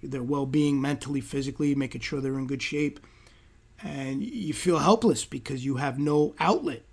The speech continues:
E-, emails aren't getting responded to, letters aren't getting responded to. So you have to up your,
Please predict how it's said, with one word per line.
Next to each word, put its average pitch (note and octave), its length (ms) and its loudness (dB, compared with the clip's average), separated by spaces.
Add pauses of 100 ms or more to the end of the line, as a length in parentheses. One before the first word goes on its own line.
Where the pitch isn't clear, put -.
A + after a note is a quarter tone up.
E-, - 360 -8 (100)
emails E3 420 4
aren't D3+ 180 0
getting D#3 200 -4
responded A3 540 4
to, G3 120 4
letters E3+ 320 4
aren't D#3+ 220 0
getting - 180 -6
responded D#3+ 540 -8
to. D#3 260 -8 (1040)
So - 140 -10
you D#3 100 -4
have D#3 240 -4
to - 180 -10
up F3 220 -4
your, D#3 400 2